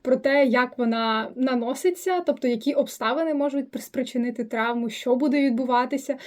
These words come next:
як ця, е, дівчинка буде справлятися, як уже ця жінка буде переживати війну, що будуть переживати навколишні люди.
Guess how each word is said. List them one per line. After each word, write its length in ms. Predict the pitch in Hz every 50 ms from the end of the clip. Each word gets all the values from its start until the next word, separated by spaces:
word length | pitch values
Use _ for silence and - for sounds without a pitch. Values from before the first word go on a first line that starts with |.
| - - 311 -
як 320 | - 220 233 262 285 285 -
ця, 400 | - - 311 285 285 277 277 269 -
е, 160 | 254 254 240
дівчинка 500 | 220 214 247 247 - - 269 - - 262
буде 240 | 208 226 240 226 240
справлятися, 800 | 233 - - 269 262 202 214 233 226 247 240 269 - - - 226
як 200 | 214 233 226 277
уже 140 | 262 269
ця 180 | 240 - - 254
жінка 420 | 240 180 233 285 294 277 277 285
буде 260 | 233 214 254 233 254 214
переживати 640 | - 233 220 220 208 226 208 220 233 240 254 277
війну, 440 | 254 294 294 285 254 254 262 269 269
що 180 | 269 - 240
будуть 340 | 220 208 233 240 247 262 -
переживати 520 | - 269 247 240 247 247 233 247 247 285 247
навколишні 720 | 247 294 294 - - 302 285 269 262 262 262 - 262 247
люди. 300 | 233 240 240 214 226 220